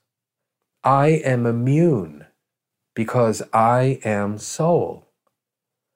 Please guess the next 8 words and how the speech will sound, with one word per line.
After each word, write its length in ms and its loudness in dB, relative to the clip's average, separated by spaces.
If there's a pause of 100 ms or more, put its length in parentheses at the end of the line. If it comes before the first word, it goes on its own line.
(2250)
I 180 2
am 180 2
identifying 1300 -4
with 180 -10
the 120 -8
truth 760 -4
of 200 -20
me," 440 -8